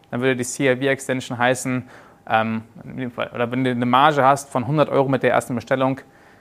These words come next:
würde C-L-V-Extension von dreißig Prozent sagen, dass im Schnitt ein Kunde innerhalb der ersten dreißig Monat-, äh, der ersten drei Monate nochmal weitere dreißig Euro bei dir ausgibt. Das funktioniert nicht für, für jedes Produkt, aber für die meisten klappt das schon ganz gut.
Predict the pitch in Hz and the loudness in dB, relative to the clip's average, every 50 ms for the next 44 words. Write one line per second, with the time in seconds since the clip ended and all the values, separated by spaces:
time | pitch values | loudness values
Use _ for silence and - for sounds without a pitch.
0 | _ _ _ _ _ - 131 117 113 - - 131 120 120 117 123 123 123 123 120 | _ _ _ _ _ -10 -8 -6 -6 -6 0 2 2 2 2 0 0 0 0 -2
1 | - - - 123 123 - - 117 - 123 117 113 113 117 120 123 117 - - 113 | -4 -4 -4 -4 -4 -4 -6 -6 -6 -6 -4 2 2 2 2 2 -2 -8 -8 -8
2 | - 120 120 117 110 120 113 113 113 110 113 113 110 113 107 - 123 117 - - | -6 -4 -6 -4 -2 0 2 2 2 0 -2 -8 -6 -8 -8 -8 -8 -10 -4 -4
3 | 135 135 - 143 123 - - 131 127 127 120 113 113 113 117 - - - 127 123 | -4 -4 -2 -6 -12 -8 -6 -6 -4 -4 -2 -4 -4 -6 -4 -8 -8 -2 0 0
4 | 123 120 - - 127 110 113 - - - - 113 123 120 - 127 110 - 120 113 | 0 0 -2 -8 -8 -8 -8 -8 -4 0 2 2 2 0 -2 -6 -8 -8 -8 -6
5 | 113 120 120 139 139 - 139 131 120 127 127 131 - - 135 120 120 113 120 123 | -4 -2 0 0 0 -2 -4 -6 -2 0 0 0 0 -2 -6 -4 -2 0 0 0
6 | 127 123 127 127 120 - 135 123 120 - - - - - - _ - 120 117 120 | 0 0 -2 -2 -2 0 0 0 0 0 -6 -20 -20 -20 -20 _ -8 -6 -2 0
7 | 113 110 110 113 113 117 120 113 107 104 107 - - - 110 113 110 113 110 123 | 0 2 2 2 2 2 0 -2 -4 -4 -4 -8 -14 -8 -2 0 0 0 0 -6
8 | 117 - - - 123 117 110 113 113 113 107 - _ _ _ _ - 117 113 113 | -10 -10 -6 -2 -2 -2 0 2 0 0 -2 -4 _ _ _ _ 0 0 2 2
9 | 117 110 - 160 175 - - 170 151 - - - - - - _ - 143 - - | 0 4 4 4 4 4 2 0 0 0 -12 -20 -20 -20 -20 _ -10 -8 2 2
10 | 202 214 220 214 - 190 - 185 165 - - 151 135 - 147 135 131 175 190 180 | 4 4 4 2 2 0 0 0 -6 -6 -6 -12 -8 -2 -2 0 4 6 6 6
11 | - - - 147 185 208 202 - - - - - _ _ - 131 123 120 - - | 4 2 2 4 4 4 4 0 -14 -18 -18 -20 _ _ -12 -6 -6 -6 -6 -6
12 | 131 120 123 120 127 135 131 - - 123 - 131 - - 117 - 143 131 123 117 | -6 -4 -2 0 0 0 -2 -2 -8 -6 -6 -6 -6 -6 -8 -6 -4 -2 -2 -4
13 | 120 - - 156 156 160 156 160 - | -4 -6 -4 -2 0 0 0 -2 -4